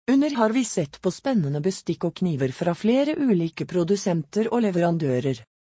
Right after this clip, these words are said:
Her vil du finne biffbestikk med håndtak i tre, pomplast og rustfritt stål. Flere av bestikksettene kommer i praktiske esker som fungerer til oppbevaring, eller som gaveeske.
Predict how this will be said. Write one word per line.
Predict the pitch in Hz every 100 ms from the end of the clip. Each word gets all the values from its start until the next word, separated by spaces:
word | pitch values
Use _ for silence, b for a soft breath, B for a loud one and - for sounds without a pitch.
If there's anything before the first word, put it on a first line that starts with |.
| _ _ -
Her | 220 254
vil | 226 196
du | 196
finne | 196 240 175 170
biffbestikk | 151 139 - 147 - 165 -
med | 196 202
håndtak | 214 - 175 160
i | 165
tre, | - - 196 277 _ - -
pomplast | 156 143 170 165 - -
og | 196 208
rustfritt | 196 - - 156 147
stål. | - - 170 143 135 113 _ _ _ -
Flere | - 160 147
av | 160 175
bestikksettene | 190 - 170 - - 156 - 151 151
kommer | 160 139 143
i | 156
praktiske | 139 131 - - 123 - 196
esker | 185 - 151
som | - 240
fungerer | - 269 190 165 190 214
til | - 151
oppbevaring, | 160 - 156 156 175 240 247 _
eller | - 247 285 285
som | - 190 190
gaveeske. | 170 123 135 143 - 139